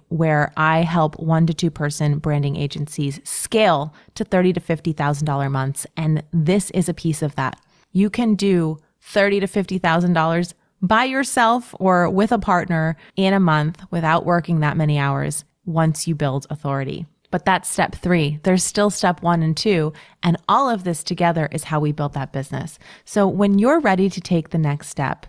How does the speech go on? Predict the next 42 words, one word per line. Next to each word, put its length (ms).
and 160
you're 80
ready 440
to 340
start 300
scaling 580
to 520
maybe 340
ten 600
and 240
then 160
twenty 640
and 180
then 180
thirty 300
thousand 360
dollars 360
a 60
month, 400
go 240
to 300
no 240
B 160
S 300
agencies 680
dot 260
com 380
backslash 720
apply. 580
You 140
can 160
apply 360
risk-free 840
to 100
talk 300
to 100
me 340
or 140
someone 320
on 100
my 140
team 400